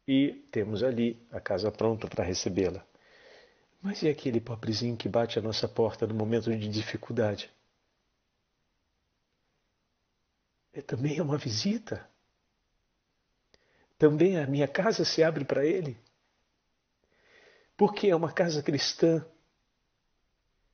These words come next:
É uma casa onde vive e onde reina Cristo. E qual porta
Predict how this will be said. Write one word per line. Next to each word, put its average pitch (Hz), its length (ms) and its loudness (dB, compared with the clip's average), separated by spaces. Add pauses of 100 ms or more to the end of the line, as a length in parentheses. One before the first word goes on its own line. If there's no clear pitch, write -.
(220)
É 160 60 0
uma 156 120 0
casa 156 320 2
onde 147 160 0
vive 127 460 0 (1400)
e 143 100 -2
onde 143 200 0
reina 147 340 4
Cristo. - 640 0 (2750)
E 135 60 -10
qual 135 260 -4
porta 127 560 -2